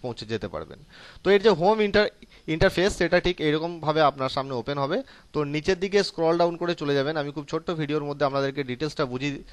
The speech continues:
দিচ্ছি। তো রেজিস্টার প্রোডাক্ট যে বাটনটা দেখতে পাচ্ছেন এখানে, প্রোডাক্টসের under register product যে বাটনটা রয়েছে, রেজিস্টার প্রোডাক্টে ক্লিক করবেন। রেজিস্টার প্রোডাক্টে ক্লিক করলেই নতুন একটা উইন্ডো আপনার ওপেন হয়ে যাবে। সেখানে আপনি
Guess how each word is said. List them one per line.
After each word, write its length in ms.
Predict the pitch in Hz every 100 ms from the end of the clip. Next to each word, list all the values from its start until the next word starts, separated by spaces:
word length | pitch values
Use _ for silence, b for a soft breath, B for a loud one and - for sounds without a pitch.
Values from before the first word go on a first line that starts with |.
| b b b
দিচ্ছি। 360 | 120 - 131 156 B B B
তো 120 | 147
রেজিস্টার 480 | 135 156 196 - 226
প্রোডাক্ট 480 | 196 175 190 220 - -
যে 140 | 139 160
বাটনটা 420 | 151 165 175 190
দেখতে 300 | 151 160 190
পাচ্ছেন 260 | 180 - 135
এখানে, 220 | 143 170
প্রোডাক্টসের 540 | - 139 160 - 180
under 260 | 165 139 147
register 280 | - 180 170 143
product 260 | 135 139
যে 180 | 123 135
বাটনটা 400 | 127 139 143 143
রয়েছে, 380 | 117 123 113 143
রেজিস্টার 440 | 131 143 - 180
প্রোডাক্টে 400 | 160 139 139 185
ক্লিক 200 | - 120
করবেন। 280 | - 90 82 - B B B
রেজিস্টার 340 | 127 160 185 180
প্রোডাক্টে 340 | 185 185 196
ক্লিক 200 | 196 190
করলেই 280 | 202 196 196
নতুন 300 | 165 160 190
একটা 160 | 190
উইন্ডো 300 | 190 180 180
আপনার 280 | 175 147 147
ওপেন 240 | 135 170 175
হয়ে 140 | 180
যাবে। 240 | 180 185
সেখানে 400 | 180 151 160 165
আপনি 400 | 156 127 139 185